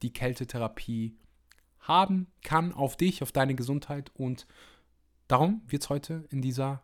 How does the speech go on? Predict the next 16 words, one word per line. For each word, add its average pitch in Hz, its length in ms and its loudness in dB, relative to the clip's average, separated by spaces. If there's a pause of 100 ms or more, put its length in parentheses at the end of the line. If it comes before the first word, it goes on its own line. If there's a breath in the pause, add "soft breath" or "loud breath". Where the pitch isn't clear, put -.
Mastermind 120 800 -2 (1000)
gehen. 151 300 -2 (240)
Bevor 202 240 -2
es - 120 0
losgeht, 147 500 0 (220)
habe 131 200 2
ich 123 160 -2
eine 123 140 -2
kurze - 340 -2
Bitte. - 360 -4 (120)
Wenn 135 200 4
dir 170 80 6
dieser 160 200 6
Podcast - 520 2
Mehrwert 113 420 6
bringt, - 400 -6